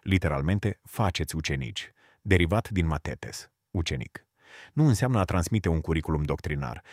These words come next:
ci a atrage pe cineva în relație de ucenicie. Doi, didascontes, versetul douăzeci,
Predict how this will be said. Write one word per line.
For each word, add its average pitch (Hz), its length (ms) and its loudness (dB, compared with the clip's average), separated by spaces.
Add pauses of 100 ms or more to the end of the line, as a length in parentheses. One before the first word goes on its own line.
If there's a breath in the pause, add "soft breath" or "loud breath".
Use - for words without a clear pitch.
(160 loud breath)
ci - 120 -4
a 82 140 4
atrage 110 360 0
pe - 80 0
cineva 85 440 0
în 107 140 6
relație 87 480 2
de 73 100 -2
ucenicie. 71 720 -4 (160)
Doi, 90 460 0 (320 soft breath)
didascontes, 90 840 0 (200)
versetul 82 420 0
douăzeci, 69 560 -4